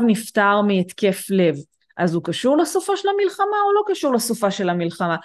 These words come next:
זה רלוונטי? זה לא רלוונטי. למשפחה שלו, זה סופה, נקודה. לא משנה באיזה מסגרת זה קורה.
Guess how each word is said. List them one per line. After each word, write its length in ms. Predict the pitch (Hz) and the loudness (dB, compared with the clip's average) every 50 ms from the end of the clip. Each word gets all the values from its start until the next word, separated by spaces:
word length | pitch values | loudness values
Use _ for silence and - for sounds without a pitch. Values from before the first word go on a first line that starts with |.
| - - - | -10 -14 -4
זה 200 | - 165 196 175 | 0 2 4 4
רלוונטי? 680 | 170 175 170 156 160 147 147 190 247 359 415 403 - 440 453 453 453 - _ _ | 4 4 4 2 0 0 2 4 4 4 4 2 4 4 2 2 0 -4 _ _
זה 160 | - 240 311 | 0 2 4
לא 80 | 339 392 | 4 6
רלוונטי. 720 | 392 427 427 381 403 466 494 494 - 311 233 202 214 - - _ _ _ _ - | 6 4 4 4 4 2 2 2 2 0 0 0 -2 -6 -14 _ _ _ _ 0
למשפחה 580 | 214 233 240 262 - - - 311 294 - 311 320 | 2 4 4 4 2 2 -2 -4 -2 0 0 0
שלו, 460 | 311 370 339 277 226 208 190 - - - | 2 4 4 4 6 4 4 2 -2 -4
זה 140 | 208 226 | -4 -2
סופה, 300 | 226 226 277 226 - 370 392 440 339 254 - - | -2 -2 -2 -2 0 0 0 0 -2 -6 -8 -4
נקודה. 480 | 208 214 214 214 196 196 190 339 427 466 262 - - - _ _ _ - | -4 -4 -2 0 0 2 4 4 4 2 2 0 -4 -14 _ _ _ -2
לא 100 | 233 240 | 0 2
משנה 320 | 262 277 - 294 277 277 | 2 2 2 2 2 2
באיזה 280 | 247 233 247 254 240 302 | 4 4 4 4 4 4
מסגרת 520 | 302 277 226 208 190 214 202 202 214 190 | 2 2 2 2 4 4 4 4 4 2
זה 80 | 170 202 | 2 0
קורה. 340 | 202 - 202 180 170 170 | 0 0 0 2 2 0